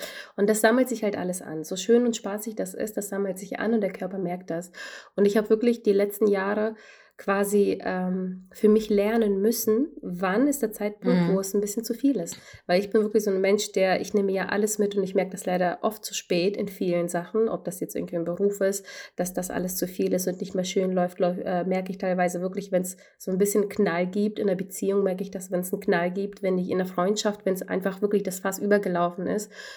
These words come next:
Speaker 1: Und ich bin einerseits so ein bisschen nicht stolz darauf, aber, äh, will ich nicht hundert Prozent ändern, muss ich sagen, weil ich mag das ja,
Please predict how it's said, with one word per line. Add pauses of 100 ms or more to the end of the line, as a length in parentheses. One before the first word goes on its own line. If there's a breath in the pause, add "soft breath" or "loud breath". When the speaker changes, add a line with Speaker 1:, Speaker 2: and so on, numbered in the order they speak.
(120 loud breath)
Speaker 1:
Und
ich
bin
einerseits (340 soft breath)
so
ein
bisschen (160)
nicht
stolz
darauf,
aber,
äh, (240)
will
ich
nicht
hundert
Prozent
ändern,
muss
ich
sagen,
weil
ich
mag
das
ja,